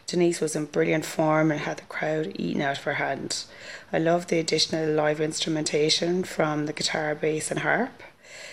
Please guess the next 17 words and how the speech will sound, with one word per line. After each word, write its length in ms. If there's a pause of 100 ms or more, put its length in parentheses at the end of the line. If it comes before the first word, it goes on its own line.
(160)
And 280
what 200
can 160
you 40
say 200
about 240
Marley 280
and 140
God 260
Knows? 460
Two 240
incredible 480
artists 480
in 160
their 260 (140)
own 220
right. 440